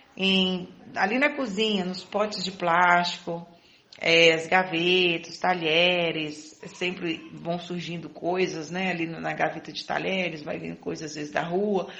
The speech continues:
Até a geladeira, às vezes, fica sachê de alimentos que você recebeu com lanche e tem um acúmulo.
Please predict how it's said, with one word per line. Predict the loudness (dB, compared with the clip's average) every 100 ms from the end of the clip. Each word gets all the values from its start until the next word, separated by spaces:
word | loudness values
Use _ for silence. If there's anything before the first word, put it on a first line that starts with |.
| -12 -10 2
Até | 2 4 4
a | 4
geladeira, | 4 4 4 4 4 6 6 2
às | 0
vezes, | -2 -2
fica | -6 -4
sachê | -2 0 0 0 4 4 4
de | 4 4
alimentos | 4 2 -2 -2 -6
que | -10
você | -8 -6 -4
recebeu | -4 -4 -2 -2
com | -2 -4
lanche | -4 -4 -2 0
e | 0 -2
tem | -4 -2 0
um | 0
acúmulo. | -2 -6 -8 -4 -4 -2 -4 -6